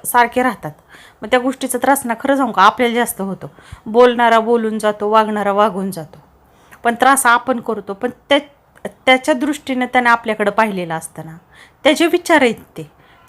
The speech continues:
त्या विचारांसाठी आपण आपल्याला का त्रास करून घ्यायचा? नाही करून घ्यायचा त्रास आपल्याला. ते त्याचे विचार आहेत,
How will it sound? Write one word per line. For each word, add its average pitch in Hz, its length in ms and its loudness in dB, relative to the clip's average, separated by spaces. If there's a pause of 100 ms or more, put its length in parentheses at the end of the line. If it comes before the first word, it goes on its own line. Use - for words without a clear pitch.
त्या 311 140 4
विचारांसाठी 262 680 0
आपण 233 380 2
आपल्याला 262 340 0
का 254 180 -8
त्रास 214 260 -6
करून 175 240 -12
घ्यायचा? 165 360 -16 (140)
नाही 302 140 -2
करून 370 300 0
घ्यायचा 208 260 -4
त्रास 160 300 -6
आपल्याला. 147 360 -14 (440)
ते 269 60 2
त्याचे 320 400 4
विचार 311 320 0
आहेत, 208 120 -2